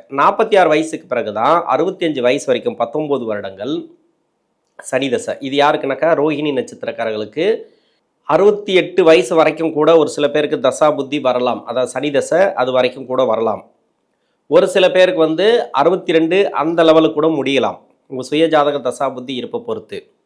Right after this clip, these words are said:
மிருகசீரிட நட்சத்திரக்காரர்களுக்கு ஆறு வயசு வரைக்கும் நம்ம தசா புத்தி இருப்புகள் எடுத்துட்டா கூட இருபத்தி நாலு வரைக்கும், இருபத்தி நாலுக்கு பிறகு நாற்பது வயசு வரைக்கும் குரு தசை. அப்ப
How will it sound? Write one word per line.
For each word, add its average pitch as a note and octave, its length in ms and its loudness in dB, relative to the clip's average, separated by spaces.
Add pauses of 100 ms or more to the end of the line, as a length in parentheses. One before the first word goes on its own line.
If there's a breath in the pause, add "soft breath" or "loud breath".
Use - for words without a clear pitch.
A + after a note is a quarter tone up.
(320)
மிருகசீரிட G3+ 460 2
நட்சத்திரக்காரர்களுக்கு C3 840 -2 (260)
ஆறு G3 220 6
வயசு F#3 300 2
வரைக்கும் F3+ 380 0 (500)
நம்ம - 260 0
தசா C3+ 180 2 (100)
புத்தி D3+ 220 -4
இருப்புகள் B2 380 -6
எடுத்துட்டா B2 320 -8 (120)
கூட G#2+ 140 -6 (680 soft breath)
இருபத்தி F#3+ 380 2
நாலு E3 240 4
வரைக்கும், D#3+ 340 0 (640)
இருபத்தி F3 340 -2
நாலுக்கு D3+ 320 2
பிறகு C#3 280 -2
நாற்பது D#3 340 0
வயசு D3 200 -2
வரைக்கும் B2+ 300 -8
குரு C#3 180 -4
தசை. G#2+ 220 -6 (100)
அப்ப B2+ 160 -2